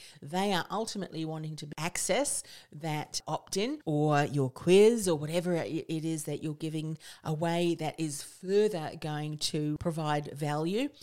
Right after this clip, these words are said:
and get to know, like, and trust you as they're consuming your content. So you see how this all works together. You'll be able to pinpoint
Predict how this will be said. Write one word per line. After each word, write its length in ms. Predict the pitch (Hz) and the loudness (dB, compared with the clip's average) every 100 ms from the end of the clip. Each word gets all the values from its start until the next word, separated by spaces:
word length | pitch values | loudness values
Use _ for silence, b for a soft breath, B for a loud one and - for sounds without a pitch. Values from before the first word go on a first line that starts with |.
| B B _ | B B _
and 260 | 165 156 135 | -2 -2 -2
get 220 | 151 - | -4 0
to 140 | - | -2
know, 320 | 160 151 151 | 0 0 0
like, 400 | 151 147 143 - | -2 -2 -4 -6
and 100 | 147 | -10
trust 380 | - 139 151 - | -10 -10 -10 -6
you 160 | 311 262 | -2 -2
as 120 | 170 | -2
they're 240 | 151 147 - | -4 -4 -6
consuming 500 | 160 147 165 156 151 | -6 -4 -4 -4 -6
your 140 | 139 | -8
content. 640 | - - 240 - 156 147 - | -8 -4 -4 -4 -8 -8 -2
So 140 | - | 2
you 140 | 233 233 | 4 4
see 260 | - 311 | 2 2
how 160 | 339 359 | 4 4
this 180 | 330 - | 2 2
all 200 | 233 240 | 0 2
works 260 | 220 - | -2 -4
together. 400 | - 180 196 185 | -10 -2 0 0
You'll 240 | 156 170 185 | 0 0 0
be 140 | 180 | 0
able 180 | 170 165 | 0 -2
to 80 | 160 | -6
pinpoint 880 | - - 285 302 - 160 151 147 | -8 -6 -4 -4 -4 -2 -2 -4